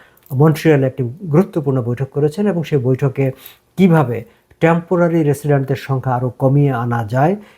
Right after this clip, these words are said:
এবং আগামী দুই হাজার পঁচিশ থেকে সাতাশ, আগামী দুই বছরে ঠিক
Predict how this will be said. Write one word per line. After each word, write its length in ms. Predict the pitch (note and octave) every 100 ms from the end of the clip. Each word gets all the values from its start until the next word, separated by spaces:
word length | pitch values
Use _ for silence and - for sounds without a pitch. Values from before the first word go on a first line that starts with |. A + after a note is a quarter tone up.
| _
এবং 260 | C#3 D#3 C#3
আগামী 340 | C3 C#3 C#3
দুই 120 | B2+
হাজার 260 | C3+ C#3 B2+
পঁচিশ 460 | - E3+ F#3 F3
থেকে 200 | - D3+
সাতাশ, 400 | D3 C#3 C#3 C#3+
আগামী 240 | C#3 C3 C3
দুই 160 | A#2+
বছরে 400 | B2 C3 C3+ C3 A#2 - _ _ _ _ _
ঠিক 280 | G#3+ G#3